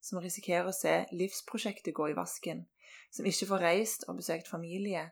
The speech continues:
som må avlyse ting de har, kanskje har jobbet hardt og lenge for å realisere. Men aller vanskeligst er det for de som allerede er syke,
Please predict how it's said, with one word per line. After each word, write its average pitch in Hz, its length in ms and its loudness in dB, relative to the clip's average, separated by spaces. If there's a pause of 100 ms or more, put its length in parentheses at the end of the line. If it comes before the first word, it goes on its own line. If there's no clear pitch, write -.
(300)
som 185 200 -2
må - 80 4 (100)
avlyse 208 420 4
ting 190 300 -4
de 185 140 -4
har, 170 220 -4 (340)
kanskje 180 260 -2
har 175 100 4
jobbet 165 220 0
hardt 165 260 2
og 170 80 0
lenge 165 300 0
for 170 180 -2
å 160 60 -8
realisere. 160 640 0 (720)
Men 185 200 0
aller 196 320 4
vanskeligst 165 760 0
er 160 180 0
det 170 100 -4
for 170 120 -6
de 180 280 2
som 180 240 -4
allerede 156 480 -2
er 160 200 -4
syke, 175 580 -2